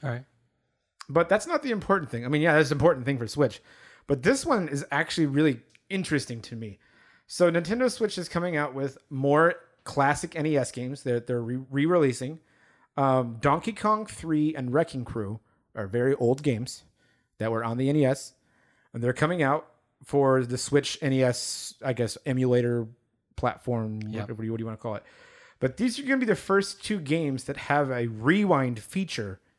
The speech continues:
Speaker 2: attached in the game. So that
Speaker 1: Okay.
Speaker 2: means if you're playing Donkey Kong three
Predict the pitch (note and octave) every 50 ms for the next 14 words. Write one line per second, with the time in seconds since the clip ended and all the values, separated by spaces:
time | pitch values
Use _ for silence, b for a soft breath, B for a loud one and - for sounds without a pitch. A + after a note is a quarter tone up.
0 | _ _ _ _ _ C3+ C3 - - E3 D3+ - - - - _ - D3+ D3 C#3+
1 | C3+ C3 A#2+ C3 A#2+ F#2+ F#2 - _ _ _ _ _ _ _ _ _ _ _ _
2 | _ _ _ _ _ _ _ _ _ _ _ _ _ _ _ _ _ _ _ _
3 | - - F3+ E3 F3 G#3 A3+ A3 G#3+ G#3 F#3 C#3 C#3+ - C#3+ D#3+ G3 G#3 - G#3+
4 | G#3 G3+ G3 F#3 E3+ E3+ F3 D3+ F#3+ E3+ D3+ F3 F3+ F3 - - E3 C#3+ B2+ A2+
5 | A2+ B2